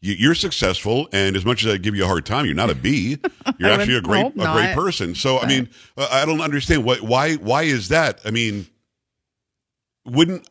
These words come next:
Speaker 1: I'm not a woman, although I could,
Speaker 2: I mean,
Speaker 1: I
Speaker 2: I
Speaker 1: guess, identify as a woman if I'd
Speaker 2: Mm.
Speaker 1: like. I mean, it's up
Speaker 2: Yeah.
Speaker 1: to me, but I'm not today. Yesterday I was, but today I'm not a woman, and, um, I would be offended. I've got five daughters. I'm
Speaker 2: Yeah.
Speaker 1: offended.
Speaker 2: And
Speaker 1: I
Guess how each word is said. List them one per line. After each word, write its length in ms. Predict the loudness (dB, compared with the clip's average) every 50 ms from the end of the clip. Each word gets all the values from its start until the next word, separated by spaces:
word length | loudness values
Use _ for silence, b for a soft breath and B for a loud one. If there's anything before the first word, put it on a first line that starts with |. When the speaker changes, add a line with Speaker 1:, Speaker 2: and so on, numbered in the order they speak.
| _ -2
Speaker 1:
I'm 120 | 0 2
not 120 | 2 4 4
a 40 |
woman, 440 | 4 4 4 2 2 0 -2 -4 -10 _ _ _ _ _ _ -2
although 220 | -2 0 2 2
I 80 | 0 2
could, 140 | 2 2 4 4
Speaker 2:
I 40 |
mean, 120 | 2 0 0 -2
Speaker 1:
I 200 | -2 0 0 -2
Speaker 2:
I 40 |
Speaker 1:
guess, 180 | -2 -4 -4 -4
identify 520 | -4 -2 -2 0 0 0 0 2 2 0
as 120 | 0 0 -2
a 40 | -2
woman 160 | -2 0 0
if 60 | 0
I'd 100 | -2 -2
Speaker 2:
Mm. 20 | 0
Speaker 1:
like. 380 | 0 0 0 0 -2 -2 -2
I 80 | -2 -2
mean, 80 | -2 -2
it's 100 | -4 -4
up 100 | -6 -6
Speaker 2:
Yeah. 60 | -4
Speaker 1:
to 60 | -2
me, 160 | -2 -2 -2 -2
but 240 | -2 -4 -4 -4 B B B B B B B
I'm 180 | 2 2 4
not 220 | 4 2 2 2 0
today. 380 | 0 2 2 2 2 0 -2
Yesterday 460 | -6 -8 -6 -6 -6 -6 -4 -6 -6 -6
I 40 |
was, 280 | -6 -6 -8 -8 -10 -16 b b b b b b b
but 180 | 0 2 2
today 200 | 2 0 0 0 0
I'm 60 | 0
not 120 | -2 -2
a 40 | -2
woman, 340 | -2 -2 -2 -4 -6 -6 -6 -4
and, 340 | 0 0 2 2 0 -2 -2 0 2
um, 240 | 2 2 2 -2 -4
I 180 | -4 -2 -2 0
would 180 | 0 -2 -2 -2
be 160 | 0 0 0
offended. 540 | 0 -2 -4 -6 -4 -4 -4 -4 -4 -2 -2
I've 160 | -2 -2 0
got 160 | -2 -4 -4
five 260 | -2 -2 -2 -2 0
daughters. 340 | 0 0 2 2 0 0 0
I'm 240 | 2 2 2 2 0
Speaker 2:
Yeah. 60 | 0
Speaker 1:
offended. 500 | -2 0 0 0 0 2 0 0 -2 -4 -12 b b b b b b b b _ _ 0
Speaker 2:
And 100 | 2
Speaker 1:
I 40 | 2